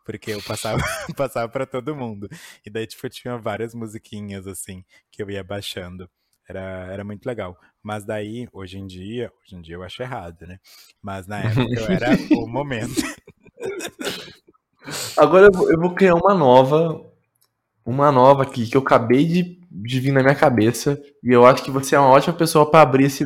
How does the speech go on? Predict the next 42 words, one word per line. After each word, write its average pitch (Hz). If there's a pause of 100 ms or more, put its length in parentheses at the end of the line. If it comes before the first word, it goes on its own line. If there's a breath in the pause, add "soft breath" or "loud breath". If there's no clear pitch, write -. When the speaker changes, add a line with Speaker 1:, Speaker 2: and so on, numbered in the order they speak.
Speaker 2:
esse, 123
esse 117
novo 127
bloco 117
que -
eu 123
vou 123
abrir 117
agora. 101 (1300)
Indica 135
uma 190
playlist 175
pra 156
pessoa 139
ouvir 131
no 131
Spotify, 101
que -
você, - (240)
pode 123
ser 185
sua, 147
pode 120
ser 120
uma 127
que -
você -
goste 120
muito. 151 (240)
Aí 110
você 139
me 156
passa 151
o 147
link 139
aqui 110
depois 120
que -
eu 127
vou 123
colocar 127
no 117